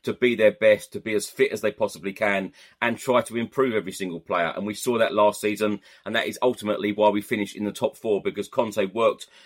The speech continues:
on every single player's game, improved every single player. And, uh, I just love that, where Emerson said,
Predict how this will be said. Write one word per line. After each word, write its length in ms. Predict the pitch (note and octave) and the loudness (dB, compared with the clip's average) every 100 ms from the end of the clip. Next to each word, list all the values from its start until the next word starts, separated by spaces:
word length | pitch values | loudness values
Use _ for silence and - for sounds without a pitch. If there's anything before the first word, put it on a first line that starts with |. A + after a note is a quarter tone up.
| _ | _
on 160 | G2+ G2+ | -4 2
every 260 | B2+ B2+ A#2 | 2 2 -4
single 300 | - G#2+ G2 | -8 -8 -6
player's 340 | - G2+ F#2 | 0 2 2
game, 320 | - G#2 G2+ G2 | 2 0 0 -4
improved 480 | G#2 - C3+ C3 - | -10 0 2 2 -2
every 180 | F#2+ F2 | -8 -8
single 300 | - F2+ E2 | -10 -8 -8
player. 420 | - F#2 F#2 F#2 - - _ | -2 0 2 0 -4 -20 _
And, 500 | G2+ G2 G2 G2+ - | 0 0 0 -6 0
uh, 280 | G#2 G#2 - | 4 4 2
I 60 | G#2+ | -4
just 180 | G2+ A2+ | -6 0
love 220 | G#2+ G#2 | 2 2
that, 180 | F#2+ F#2 | 0 2
where 160 | F#2+ | 0
Emerson 380 | G2+ G2 - F#2+ | 0 -2 -6 -6
said, 260 | - G2 | 0 0